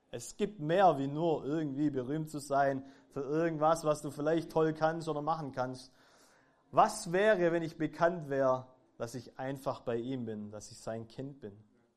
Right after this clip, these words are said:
Und ich möchte dir diese Frage selber stellen. Für was willst du bekannt werden? Für was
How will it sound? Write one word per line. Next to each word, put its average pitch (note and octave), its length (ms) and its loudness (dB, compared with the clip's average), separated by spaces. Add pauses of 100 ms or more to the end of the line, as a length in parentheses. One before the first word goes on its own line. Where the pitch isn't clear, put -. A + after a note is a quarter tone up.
(1160)
Und D3 100 -2
ich F#3 80 2
möchte A3 280 4
dir A#3 280 8 (440)
diese G#3+ 240 2
Frage A3+ 480 2
selber C4+ 380 2
stellen. A#2 480 -2 (2250)
Für F#3 160 0
was A#3 280 6
willst A#3+ 260 0
du B3+ 100 4
bekannt B3+ 420 6
werden? C3 280 2 (960)
Für G3 200 -2
was B3 400 6